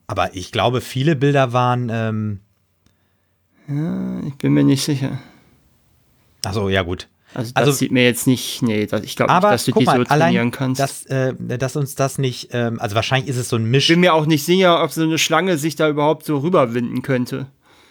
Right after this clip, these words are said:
Speaker 1: Mhm.
Speaker 2: Können die das?
Speaker 1: Also,
Speaker 2: Haben
Speaker 1: äh,
Speaker 2: die die Kraft?
Speaker 1: b-, bestimmt.
Speaker 2: Bin ich mir jetzt auch nicht so sicher.
Speaker 1: Also, wenn, allein schon, dass wir diskutieren, zeigt ja entweder, dass es ein sehr, sehr gutes C G I ist, ne?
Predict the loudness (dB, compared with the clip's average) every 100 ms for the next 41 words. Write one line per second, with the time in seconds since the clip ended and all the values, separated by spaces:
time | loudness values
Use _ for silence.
0 | _ -10 -6 -8 -10 _ _ _ _ _
1 | _ _ _ _ _ _ -4 0 0 0
2 | 2 2 0 _ _ _ _ _ _ _
3 | _ -16 -4 2 2 2 -2 -2 -2 -4
4 | -18 _ -20 -20 -18 -8 -6 -4 -2 2
5 | 2 4 2 2 2 2 0 -6 -6 -6
6 | -8 -8 -18 -20 -4 0 0 -2 -16 -16
7 | _ _ -4 -2 0 2 2 2 0 0
8 | 0 -2 -2 -2 -4 2 2 2 -2 0
9 | -2 0 0 0 2 2 4 0 -2 -10
10 | -12 -8 -8 -2 0 2 0 0 -2 -4
11 | -2 -2 0 0 2 0 -2 -2 -2 -2